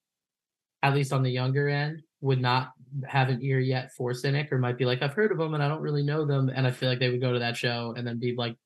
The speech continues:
completely bought in on Cynic's music. So that makes a lot of sense. That would be a really cool show. I also just looked it up.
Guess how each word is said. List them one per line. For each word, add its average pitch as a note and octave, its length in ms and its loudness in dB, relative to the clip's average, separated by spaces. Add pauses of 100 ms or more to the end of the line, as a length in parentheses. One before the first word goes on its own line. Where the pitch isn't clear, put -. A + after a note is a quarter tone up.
completely C3 380 0
bought A#2 240 0
in A2+ 220 -4
on A2+ 160 -6
Cynic's A#2 340 -8
music. B2 340 -6
So C3+ 320 -4 (300)
that B2+ 140 4
makes B2 140 2
a C3 40 2
lot C3 160 2
of B2 80 -2
sense. B2 320 -4
That B2+ 160 0
would C3 100 0
be C3 100 2
a B2+ 60 2
really C3+ 220 2
cool C#3 180 -2
show. C#3 340 -2 (280)
I D3+ 100 10
also D3 220 6
just C3+ 220 2
looked C3 160 0
it C3 60 2
up. B2+ 220 0